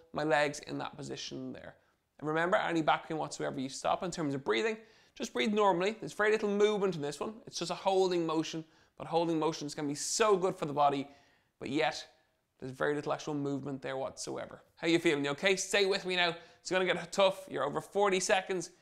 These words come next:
You're doing really, really, really well. Remember, if it's too easy, feet away. Otherwise, stay with me in that position there.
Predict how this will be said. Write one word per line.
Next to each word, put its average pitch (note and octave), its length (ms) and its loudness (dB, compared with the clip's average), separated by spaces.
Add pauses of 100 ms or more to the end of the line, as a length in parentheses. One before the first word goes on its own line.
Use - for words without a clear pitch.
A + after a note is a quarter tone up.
(180)
You're D#3 100 -4
doing F#3 280 2
really, G3+ 500 2
really, F3+ 400 2
really F3 360 2
well. D#3 340 6
Remember, E3 320 -4
if D#3+ 60 -2
it's - 120 -6
too G#3+ 140 0
easy, G#3+ 380 0 (280)
feet F3 200 4
away. F#3 480 4
Otherwise, F3+ 540 2
stay F3+ 220 0
with F#3 220 2
me G#3+ 120 -2
in D3+ 140 -6
that C#3 180 -8
position D3 500 -8
there. A2+ 240 -12